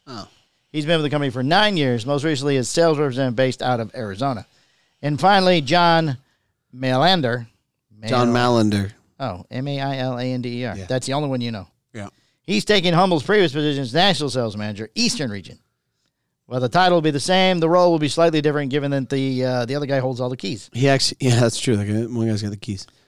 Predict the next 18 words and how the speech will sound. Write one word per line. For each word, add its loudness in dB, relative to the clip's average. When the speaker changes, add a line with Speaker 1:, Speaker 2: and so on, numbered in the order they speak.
Speaker 1:
John 4
Mailander 6
actually 4
used 2
to 2
work 2
for -4
General 2
originally, 0
and 0
then 0
he -4
jumped 0
and, -2
and -4
moved -4
to -6
Oliva -2